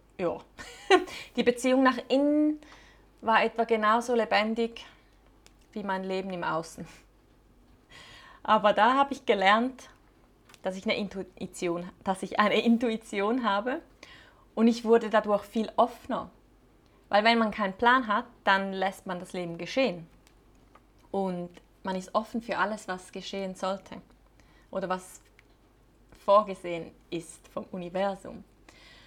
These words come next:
Und ich habe immer die richtigen Menschen getroffen. Die haben mir immer das empfohlen, was richtig war. Und ich habe eben gelernt, einfach dem Leben zu vertrauen.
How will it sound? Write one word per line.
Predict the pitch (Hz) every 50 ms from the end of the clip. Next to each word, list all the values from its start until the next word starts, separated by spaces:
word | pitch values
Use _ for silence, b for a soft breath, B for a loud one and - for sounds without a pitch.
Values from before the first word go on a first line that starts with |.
| B B B B B _ _
Und | - 196 196 190 190
ich | 202 - -
habe | 226 226 220 226 220 214 214 - - - _ _ _ _ _ _ _ -
immer | - 285 320 349 311 220 180 170 175
die | - 208
richtigen | 202 202 214 196 - 226 196 208
Menschen | 202 202 208 220 240 247
getroffen. | 240 247 240 - - 254 262 - - 320 359 370 _ _ _ _ _ _ _ -
Die | 220 220
haben | 220 220 214
mir | 208 208 208 - - -
immer | - 277 302 311 302 285
das | 220 190 - 285 202
empfohlen, | 196 196 - - - 196 190 190 196 196
was | 185 190 190 - - - - _ - 190 - -
richtig | 202 196 190 - - 226 220 226
war. | 214 214 233 277 330 - _ _ _ b b b b b b b b b b b b b b _ _ _ _ _ _ _ _ _ _ _ _ _ _ _ -
Und | - 220
ich | 220 - 226
habe | 220 208 202 202
eben | 214 240 262
gelernt, | 269 269 214 196 202 247 269 262 233 - - - _ _ _ _ _ _ _ _ _ _ _ _ _ _ _ _ -
einfach | 214 226 254 254 -
dem | - 262 233 214
Leben | 202 202 220 254 269 269 233 196 - _ -
zu | - 233
vertrauen. | 233 - 208 - - - 202 185 175 175 170 170 180